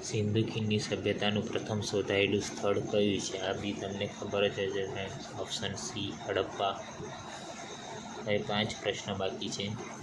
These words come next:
સિંધુ ખીણના લોકો કયા ધાતુનો ઉપયોગ કરતા નહોતા? આ નહોતા તે તમારે સરખું વાંચવાનું છે. આવશે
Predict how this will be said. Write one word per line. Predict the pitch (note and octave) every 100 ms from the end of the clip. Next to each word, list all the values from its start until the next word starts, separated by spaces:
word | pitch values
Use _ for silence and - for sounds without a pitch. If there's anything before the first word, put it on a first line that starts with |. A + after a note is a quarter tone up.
| - - - - G#2 - - - - - -
સિંધુ | - G#2+ G2+ G#2+
ખીણના | - A2 G#2 G#2
લોકો | G2+ G2
કયા | G2 G#2+ G2+ G#2
ધાતુનો | G#2+ G2+ G2 - G#2 G2+
ઉપયોગ | F#2 - G2+ F#2+
કરતા | F#2+ G#2 G2+
નહોતા? | F#2+ G2+ F#2+ F2+ E2+ - - - - - - - - - - - - -
આ |
નહોતા | G2 G#2 G#2 G#2 G2
તે | G2+ G2+
તમારે | G#2 G2 G2 G2 G2+ G#2 -
સરખું | - G2 - G#2
વાંચવાનું | G2 F#2 G#2 G2 G2+ G2+
છે. | - G2+ G#2 - - - - - -
આવશે | G2+ G2 - G#2